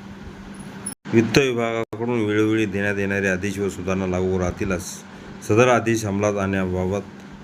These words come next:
आयुक्त शिक्षण महाराष्ट्र राज्य पुणे यांच्या उचित कारवाई करावी. सदर शासन परिपत्रक महाराष्ट्र शासनाच्या डब्ल्यू डब्ल्यू डॉट महाराष्ट्र डॉट गव्हर्नमेंट इंडिया संकेतस्थळावर उपलब्ध आहे,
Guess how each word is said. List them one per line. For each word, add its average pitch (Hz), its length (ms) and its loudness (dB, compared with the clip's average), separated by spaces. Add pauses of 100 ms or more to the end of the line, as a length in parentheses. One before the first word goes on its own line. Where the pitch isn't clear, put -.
(120)
आयुक्त 123 360 4
शिक्षण 107 380 0
महाराष्ट्र 101 420 0
राज्य 98 280 -2
पुणे 101 460 0
यांच्या 95 280 2
उचित 92 220 0 (160)
कारवाई 95 240 2
करावी. 95 340 0 (360)
सदर 113 240 6
शासन 107 320 -2
परिपत्रक 101 440 -2
महाराष्ट्र 95 480 -4
शासनाच्या 95 380 -6 (420)
डब्ल्यू 117 400 6
डब्ल्यू 110 180 4
डॉट 104 220 6
महाराष्ट्र 95 440 0
डॉट 95 160 0
गव्हर्नमेंट 98 500 2
इंडिया 101 240 2
संकेतस्थळावर 92 540 -2
उपलब्ध 90 380 -4
आहे, 87 140 -2